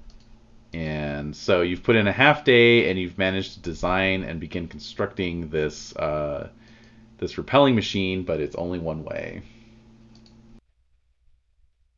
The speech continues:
Okay, so Iskander, anything to play? You'll have to, uh, oh yeah, I was gonna say, you'll have to, to get a full success, which would allow the retraction mechanism, you'll have to play eight more points worth.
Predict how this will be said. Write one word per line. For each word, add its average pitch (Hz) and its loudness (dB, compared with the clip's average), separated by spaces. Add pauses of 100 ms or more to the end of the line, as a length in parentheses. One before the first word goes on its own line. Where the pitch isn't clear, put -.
(120)
Okay, 90 -8
so 98 0
Iskander, - 0 (580)
anything 92 -6
to - -14
play? 55 -6 (520)
You'll 104 6
have 110 6
to, 98 6
uh, 90 2
oh 90 -2
yeah, 82 0
I 73 -2
was 80 -6
gonna 82 -4
say, 82 -2
you'll 82 0
have 101 0
to, 98 4 (580)
to 123 -4
get 113 4
a - 2
full 127 0
success, 160 2
which 98 -2
would 90 2
allow 85 2
the 80 -4
retraction 95 -2
mechanism, 92 -2
you'll 87 0
have 85 -2
to - -16
play 80 0
eight 107 -2
more 92 -2
points 76 -8
worth. - -12